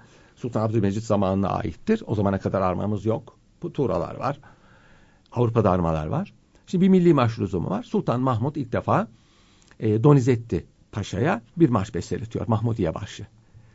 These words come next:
Bu ilk milli marştır. Yani modern manada ilk milli marştır. Donizetti Paşa İtalyan, Türkiye'ye gelmiş ve Muzikayı Humayun şefi olmuş. Mehter kaldırılmış Yeniçeri Ocağı ile beraber. Ve bu milli marş. Ondan sonra onun yerini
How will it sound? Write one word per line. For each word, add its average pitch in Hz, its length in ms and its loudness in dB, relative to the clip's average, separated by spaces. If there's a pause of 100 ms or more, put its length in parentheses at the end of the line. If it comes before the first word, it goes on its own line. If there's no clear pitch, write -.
(180)
Bu 196 200 6
ilk - 200 0
milli 110 240 4
marştır. - 520 -6 (160)
Yani 104 280 -4 (220)
modern 147 400 6
manada 110 360 4
ilk 120 160 -2
milli 98 260 -2
marştır. 107 420 -12 (680)
Donizetti 175 380 8
Paşa 143 280 2
İtalyan, 147 480 0
Türkiye'ye 107 380 0
gelmiş 101 480 -2 (180)
ve 123 120 0
Muzikayı 135 420 2
Humayun 120 340 2
şefi 107 280 -2
olmuş. 101 320 -4
Mehter 117 340 0
kaldırılmış 104 540 0
Yeniçeri 98 340 0
Ocağı 92 300 -2
ile - 140 -6
beraber. 143 460 -6 (1400)
Ve 143 140 6
bu 202 220 10 (220)
milli 120 300 4
marş. - 320 -10 (800)
Ondan 226 280 8
sonra 165 220 4
onun 185 160 2
yerini 139 420 4